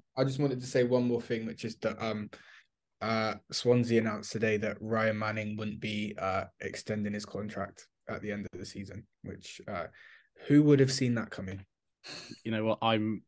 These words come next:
Speaker 2: shocked, devastated, and horrified at that news, Micah.
Speaker 1: <laughs>
Speaker 2: That is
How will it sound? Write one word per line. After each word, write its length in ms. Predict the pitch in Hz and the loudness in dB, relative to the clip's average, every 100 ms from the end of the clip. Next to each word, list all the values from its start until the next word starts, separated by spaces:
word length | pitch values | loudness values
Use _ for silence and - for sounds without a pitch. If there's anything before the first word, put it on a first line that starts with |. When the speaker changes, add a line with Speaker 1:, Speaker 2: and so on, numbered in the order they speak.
| - | -10
Speaker 2:
shocked, 640 | - - 143 131 - - - - _ | -4 6 6 6 -8 -14 -14 -20 _
devastated, 580 | - 123 131 - 123 117 | 2 4 2 6 6 6
and 100 | 113 | 2
horrified 520 | 101 117 107 - 92 | 0 2 2 2 -2
at 100 | 95 | 0
that 140 | 95 95 | -4 -4
news, 260 | 95 92 | -2 -2
Micah. 340 | 98 95 - 98 | -2 -4 -4 -6
Speaker 1:
<laughs> 40 | - - - - _ _ _ - 135 131 - | -8 -20 -20 -20 _ _ _ -8 -6 -6 2
Speaker 2:
That 180 | 110 110 | 4 8
is 540 | 104 104 - - - | 6 4 -2 -2 -4